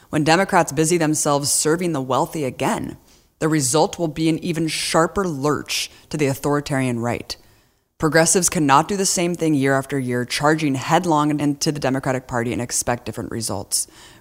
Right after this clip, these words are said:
Breaking the cycle means changing your approach." So, I mean, it just kind of emboldened me reading this about how, you know, it is maddening to go and oscillate between blue and red and, um, the lesser of two evils, and to be berated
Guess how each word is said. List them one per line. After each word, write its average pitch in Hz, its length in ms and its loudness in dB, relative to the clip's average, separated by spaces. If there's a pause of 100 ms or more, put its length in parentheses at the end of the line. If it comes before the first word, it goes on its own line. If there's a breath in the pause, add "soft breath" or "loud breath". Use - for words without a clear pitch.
Breaking 156 320 2
the 185 80 0
cycle 135 560 -2 (320 loud breath)
means 143 220 0
changing 123 420 -2
your 117 160 -2
approach." 87 540 -10 (440 loud breath)
So, 214 380 6
I 196 80 6
mean, 214 140 2
it 214 60 0
just 214 180 -4
kind 247 120 2
of 208 80 2
emboldened 147 540 0
me 175 160 0
reading 151 380 0
this 160 260 2
about 135 320 2
how, 135 300 2
you 139 100 0
know, 127 320 -2 (600)
it - 260 -4
is 165 640 0
maddening 117 760 0
to 147 100 -2
go 135 420 2
and 123 160 -4
oscillate 127 460 0
between 123 320 -6
blue 160 320 2
and 139 180 2
red 156 380 4
and, 131 220 0 (340 loud breath)
um, 131 320 0
the 127 80 -2
lesser 151 340 0
of 143 100 -4
two 143 220 -4
evils, 170 400 0
and 139 80 0
to 139 60 0
be 143 100 -2
berated 131 920 0